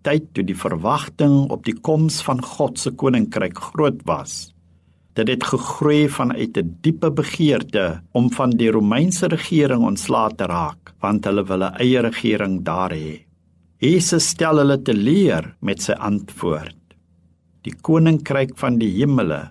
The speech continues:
kom nie met sigbare tekens nie. Die koninkryk van God is hier by julle. By plekke, sê Jesus,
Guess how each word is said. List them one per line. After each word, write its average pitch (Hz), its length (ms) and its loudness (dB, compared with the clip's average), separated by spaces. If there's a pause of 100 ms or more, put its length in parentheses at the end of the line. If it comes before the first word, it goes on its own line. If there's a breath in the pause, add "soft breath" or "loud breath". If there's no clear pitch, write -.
kom 127 240 2
nie 127 160 4
met 117 160 -2
sigbare 113 720 -4
tekens 87 540 -2 (100)
nie. 78 140 -6 (760)
Die 117 80 0
koninkryk 170 800 0
van 120 240 0
God - 460 -6 (100)
is 107 160 -4
hier 95 460 0 (100)
by 82 400 -4
julle. 82 540 -2 (920)
By 113 160 0
plekke, 156 320 -2
sê 117 240 0
Jesus, 101 800 0